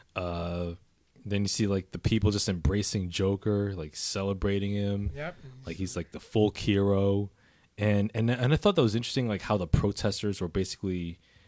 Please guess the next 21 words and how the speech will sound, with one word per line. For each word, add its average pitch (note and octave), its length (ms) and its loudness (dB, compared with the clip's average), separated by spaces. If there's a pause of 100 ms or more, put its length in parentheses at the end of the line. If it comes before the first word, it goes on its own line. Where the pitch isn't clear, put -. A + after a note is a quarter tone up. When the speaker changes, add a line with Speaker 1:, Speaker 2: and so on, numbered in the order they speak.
(300)
Speaker 1:
no G#2+ 280 2
better G2 440 2
than F2+ 360 -6
Thomas F#2+ 420 -6
Wayne F#2 300 -6
and, F2 100 -10
like, F2 200 -14
the, D#2+ 240 -14 (100)
the F2+ 80 -12
top F2+ 260 -8
one F#2 100 -4
percent. F#2 440 -8
'Cause, G2 180 -6
like, G2 220 -4
they A#2+ 100 2
were C3 100 6
both, A2 240 4
like, F#2+ 140 -4
two G2+ 540 -6
extremes. G2 880 -8
Speaker 2:
Yeah. D#4 220 0